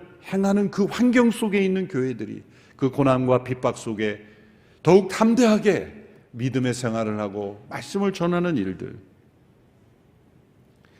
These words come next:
이러한 일들이 오늘 이 시대의 역사 속에서도 일어나고 있어요. 바울이 매임으로 인해서 그 형제들이 두려워 떠는 것이 아니라 더욱 담대하게 하나님의 말씀을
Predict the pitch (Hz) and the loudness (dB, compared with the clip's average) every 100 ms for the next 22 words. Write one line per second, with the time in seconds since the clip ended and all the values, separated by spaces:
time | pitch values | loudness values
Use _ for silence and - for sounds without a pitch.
0 | _ 151 180 220 208 202 220 220 220 202 | _ 4 6 6 4 4 2 2 0 -2
1 | - - - - - 156 196 196 214 - | -10 -20 -20 -20 -2 2 4 4 4 2
2 | - 214 190 156 - 165 - 143 139 143 | 2 4 6 4 2 0 0 -6 -4 -6
3 | 117 98 92 95 92 - - _ _ _ | -8 -8 -12 -16 -20 -20 -20 _ _ _
4 | _ _ _ _ - - 175 202 208 202 | _ _ _ _ -8 4 4 6 6 8
5 | 214 226 240 240 226 214 202 - - - | 8 8 8 6 6 4 2 0 -2 -6
6 | - 226 175 247 226 254 202 220 165 - | -2 0 2 2 2 2 2 2 2 0
7 | - - 220 240 233 226 226 226 233 220 | -6 0 8 10 10 8 6 4 6 4
8 | 220 160 127 113 113 - - 202 226 - | 4 0 0 0 0 -4 4 6 6 0
9 | - 240 277 240 208 175 123 92 - - | 2 6 8 8 8 4 4 -2 -8 0
10 | 180 170 170 156 147 147 147 143 143 | 2 2 0 0 0 -2 -2 0 0